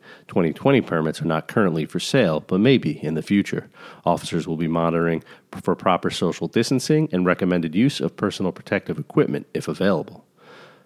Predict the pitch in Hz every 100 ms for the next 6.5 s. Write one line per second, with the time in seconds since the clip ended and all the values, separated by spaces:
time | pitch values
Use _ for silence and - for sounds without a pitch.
0 | _ _ _ - 156 143 - 135 135 131
1 | 123 110 117 131 117 113 104 - 92 135
2 | - 117 92 90 87 87 78 87 82 87
3 | 90 85 - 90 - 113 98 120 117 101
4 | - 95 87 92 - - 127 92 82 87
5 | 80 82 95 87 82 82 82 80 - 82
6 | 80 95 101 78